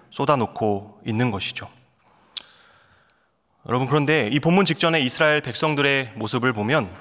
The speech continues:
분위기는 상당히 다른 모습이었습니다. 앞서 모세와 아론이 이스라엘 대표격인 장로들을 또 불러서 하나님께서 주신 구원의 약속들,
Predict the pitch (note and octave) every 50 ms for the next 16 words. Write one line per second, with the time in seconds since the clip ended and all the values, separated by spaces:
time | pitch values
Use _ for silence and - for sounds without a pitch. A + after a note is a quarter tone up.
0 | - - - - - - - - B2+ C3+ C3+ C3+ C3 C3+ C3 C3 C3+ C3+ - -
1 | - - _ _ - - - C#3 C3+ C3+ C#3 C3+ - A#2 A#2 C#3 D3 B2 G#2+ G2+
2 | - C3 A2 A2 A2 - - - G2+ F#2+ F#2 F#2+ - - _ - _ _ _ _
3 | _ _ _ - - - - - - C#3 C3 B2+ B2+ B2+ B2+ B2+ - - - -
4 | G#2+ A#2 - C#3 C3+ B2 A2+ A#2+ C3 B2+ A2+ A#2+ D3+ G3 - - - - - -
5 | - - - - - - A#2 - B2+ C3 B2+ B2+ C3 C3 C3 B2+ B2+ - - _
6 | - - A2+ - - B2 - - D3 C3 - C3+ A#2+ A#2 B2+ B2 - - A2+ B2+
7 | C#3 B2+ B2+ B2 C3 B2+ B2+ B2+ B2 - - A2+ - - A2 A2 G#2+ - C#3+ C#3+
8 | A#2 F#2 - - - - - - - - - - - - - D#3+ D#3+ D#3 D3 C3+
9 | D#3 C#3 D#3 C#3+ - C3 - D3 C#3 C#3 C3+ C#3 - C3+ C3+ C3 C#3 C3+ B2+ A2
10 | B2 - - B2+ - - A#2+ A2 G2 -